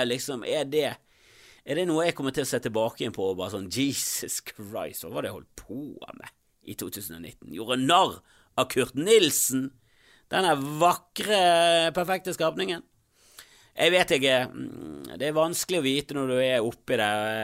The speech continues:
men jeg tror at noen er for langt ute til venstre,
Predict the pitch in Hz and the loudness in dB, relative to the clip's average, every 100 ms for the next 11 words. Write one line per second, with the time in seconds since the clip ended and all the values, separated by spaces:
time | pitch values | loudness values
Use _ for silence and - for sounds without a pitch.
0 | 110 131 160 160 165 151 123 120 120 123 | -4 -2 -4 -2 0 0 0 -2 -2 -2
1 | 123 117 107 101 98 - 110 110 101 90 | -2 -2 -2 -2 -4 -6 -6 -6 -8 -10
2 | 90 104 95 92 95 - 78 | -14 -12 -12 -12 -10 -12 -12